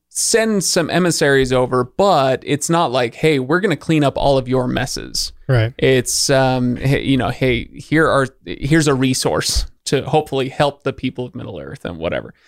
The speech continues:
Speaker 1: And what's interesting to me about all of this, so, uh, sorry, to answer your question, like, why, why don't they just send them over? I guess that's the best I can come up with, 'cause they don't wanna just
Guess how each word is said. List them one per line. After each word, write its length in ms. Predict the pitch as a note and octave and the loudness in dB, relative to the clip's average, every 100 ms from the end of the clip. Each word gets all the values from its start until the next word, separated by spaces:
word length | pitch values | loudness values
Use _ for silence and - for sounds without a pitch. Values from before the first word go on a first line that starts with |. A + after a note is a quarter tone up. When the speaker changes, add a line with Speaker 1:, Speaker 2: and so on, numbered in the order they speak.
| - _ _ | -20 _ _
Speaker 1:
And 120 | E3 E3 | 0 2
what's 160 | G3+ | 2
interesting 400 | D#4+ D#4+ G#3 E3 C3+ | 0 0 0 -2 -2
to 80 | |
me 320 | B2 B2+ A3+ A3 | 0 0 2 2
about 380 | A#2+ G#2 - | 2 -2 -4
all 240 | - B2 A2+ | -2 -2 0
of 120 | F2 | -2
this, 200 | - - E3+ | -2 -2 0
so, 200 | G#3+ F3 | 2 2
uh, 120 | D#3 | 2
sorry, 260 | - C#3+ B2+ | 0 0 0
to 120 | A#2+ | 0
answer 240 | F3+ F#3 | 0 0
your 120 | C#3+ A#2 | -2 0
question, 420 | F3+ D#3+ B2+ A#2+ | 0 0 -2 -4
like, 140 | A#2 | -4
why, 340 | B2 C3 C3 B2+ | 0 2 2 0
why 280 | G#2+ B2 B2+ | -2 -2 0
don't 160 | C3 | -2
they 80 | B2+ | -2
just 220 | A#2+ A#2+ - - | -4 -8 -10 -6
send 180 | C3+ | -2
them 80 | B2 | 0
over? 180 | B2 B2 | 0 0
I 60 | C3+ | 0
guess 340 | C3+ C#3 - - _ _ _ _ _ _ | 2 0 -2 -10 _ _ _ _ _ _
that's 280 | C3 C3 - | 0 0 -4
the 160 | C3 | -6
best 320 | B2+ C3 B2+ C3+ | -4 -4 -2 -2
I 60 | |
can 120 | C3 | -2
come 220 | B2+ C3+ B2 | 0 -2 -2
up 160 | C3+ | 0
with, 260 | C#3+ D3 - | 0 0 0
'cause 160 | D3 | -2
they 100 | C3 | 0
don't 220 | C3 C#3 - | 0 -2 0
wanna 220 | C3+ B2 | 0 -2
just 720 | - D3 C3 - - - - | -2 -2 -2 -2 -6 -8 -10